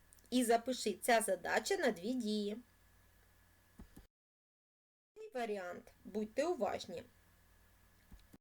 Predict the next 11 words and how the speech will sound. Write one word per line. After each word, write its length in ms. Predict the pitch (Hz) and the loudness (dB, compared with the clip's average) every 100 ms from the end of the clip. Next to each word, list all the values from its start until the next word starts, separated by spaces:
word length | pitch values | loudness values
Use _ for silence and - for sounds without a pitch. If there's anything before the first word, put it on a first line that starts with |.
| _ _ _ _ _ _ _ _ _ _ _ _ _ - | _ _ _ _ _ _ _ _ _ _ _ _ _ -4
Нам 320 | 233 269 415 | 0 2 2
треба 380 | - 247 214 269 | 4 4 6 4
так 260 | - 330 - | 4 0 2
само 420 | - 208 202 202 | 2 2 0 -2
кожну 480 | - 269 226 226 214 | 6 6 6 4 2
масу 560 | 190 180 - 339 440 - - - - _ - - - - | 2 -2 -4 -2 -4 -6 -20 -20 -20 _ -20 -20 -20 -12
записати 760 | 220 240 247 240 - 214 - 415 | 0 2 2 0 2 2 4 4
в 80 | 277 | 4
менших 460 | 208 214 240 359 | 4 2 0 2
одиницях 640 | 220 185 185 233 269 247 | 2 0 -4 -2 -2 0
вимірювання. 760 | 175 175 175 175 170 170 170 - | -2 -2 0 0 0 -6 -8 -10